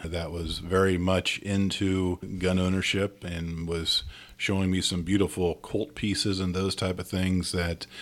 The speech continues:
uh, that he had acquired. And he started telling me about some of the, the values on these things. And I was astonished about the, the growth of that and how valuable some of these firearms can be.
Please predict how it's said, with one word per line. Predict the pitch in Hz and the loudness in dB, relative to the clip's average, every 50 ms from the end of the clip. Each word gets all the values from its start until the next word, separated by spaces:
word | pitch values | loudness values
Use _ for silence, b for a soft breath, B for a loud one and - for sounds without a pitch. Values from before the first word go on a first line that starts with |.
| B B B B B B - | B B B B B B -6
uh, | 90 87 85 | -4 -2 0
that | 82 87 85 78 | 0 -2 0 2
he | 90 95 | 4 4
had | 92 87 | 4 4
acquired. | 92 - - - 87 85 85 85 87 98 104 90 | 2 0 0 0 0 2 2 2 2 2 2 2
And | 82 82 82 87 | 0 -2 -2 0
he | 90 90 | 0 -2
started | - - - 92 90 85 80 | 0 2 2 2 2 0 0
telling | - 101 98 98 95 92 92 | 0 2 2 4 2 2 2
me | 92 90 92 90 87 101 92 | 2 2 2 0 0 -2 -4
about | 87 82 87 85 82 | -4 -4 -4 -4 -2
some | - - 101 92 92 87 | -2 -2 0 0 0 0
of | 85 82 | 0 -2
the, | 85 85 82 82 82 87 | -4 -4 -4 -6 -8 -8
the | - 90 85 | -6 -6 -6
values | 80 78 90 90 95 117 139 151 113 95 82 | -4 -2 -2 0 2 4 4 4 4 4 2
on | 87 85 82 | 0 -2 -4
these | 82 82 80 - | -4 -4 -4 -4
things. | - 87 82 82 87 85 82 - | -2 -2 -4 -4 -4 -4 -4 -4
And | 82 85 82 82 82 80 - - - | -4 -4 -4 -6 -6 -8 -10 -12 -6
I | 87 110 143 | -2 0 2
was | 175 135 95 | 2 2 2
astonished | 90 - - - 101 98 123 165 165 104 - - - | 2 0 0 0 0 0 0 0 0 0 -2 -4 -4
about | 82 78 82 82 82 80 73 - - | -6 -4 -4 -4 -4 -6 -6 -10 -14
the, | - - 90 87 87 85 | -10 -8 -6 -6 -6 -6
the | 80 90 | -6 -6
growth | 80 78 - 92 110 170 175 - | -6 -2 0 2 2 2 2 0
of | 90 82 | -4 -6
that | 76 - - 65 - - - - | -6 -8 -8 -8 -10 -10 -10 -10
and | 80 85 85 85 82 | -8 -6 -4 -6 -2
how | - 98 92 92 95 | 0 2 2 2 2
valuable | 98 92 104 104 101 92 90 87 | 2 2 4 4 4 4 2 0
some | - - 104 98 98 | 0 0 2 2 4
of | 92 | 4
these | 87 92 90 82 | 2 2 0 -2
firearms | - - 92 95 95 92 90 90 90 90 87 - | -2 -2 -2 0 2 2 2 2 0 0 -2 -4
can | - 92 87 | -4 -6 -4
be. | 82 92 85 85 101 90 90 90 104 | -2 -2 -2 -2 -2 -2 -4 -6 -8